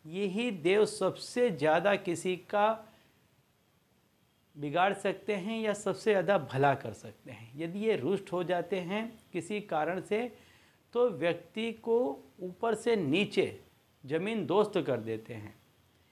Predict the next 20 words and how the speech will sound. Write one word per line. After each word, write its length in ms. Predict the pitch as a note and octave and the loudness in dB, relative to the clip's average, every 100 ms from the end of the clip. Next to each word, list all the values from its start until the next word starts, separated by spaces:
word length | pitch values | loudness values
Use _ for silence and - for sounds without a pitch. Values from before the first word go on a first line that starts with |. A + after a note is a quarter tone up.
| _ _ - | _ _ -10
और 140 | F#3 F#3 | -8 -2
यदि 300 | E3 E3+ G#3+ | -2 0 -2
ये 340 | F#3 C#3 G#3 | 0 4 4
किसी 320 | G#3 F3 F#3 | 4 -2 -2
पर 200 | E3+ F#3+ | 0 2
प्रसन्न 500 | F3+ C#3+ C3 F3 E3 | 2 0 0 0 0
हैं, 600 | D#3 C#3 G#3 B3+ C4+ - _ _ | 0 2 2 2 -2 -10 _ _
तो 120 | G#3 | -4
ज़मीन 500 | F3+ C#3 C3+ F3+ G#3 | -2 -2 -2 -2 -2
पे 120 | G3 F#3+ | -2 -2
पड़ा 300 | E3+ D#3+ E3 | 0 2 4
इंसान 480 | D3+ D3 D#3+ D#3+ | 2 -2 -4 -2
भी 120 | F3 F3+ | 2 2
महलों 460 | B2 B2+ D3 E3 | 2 0 4 6
में 140 | D3+ A2 | 4 0
राज 260 | G#2+ G2+ | -4 -8
करता 340 | - G2+ - - | -14 -18 -18 -18
है। 260 | A2+ A2+ _ _ _ _ _ _ _ _ _ _ _ _ _ _ - | -18 -20 _ _ _ _ _ _ _ _ _ _ _ _ _ _ -12
तो 60 | |
दोस्तों, 440 | B2+ D#3+ - C4 | -4 -2 6 8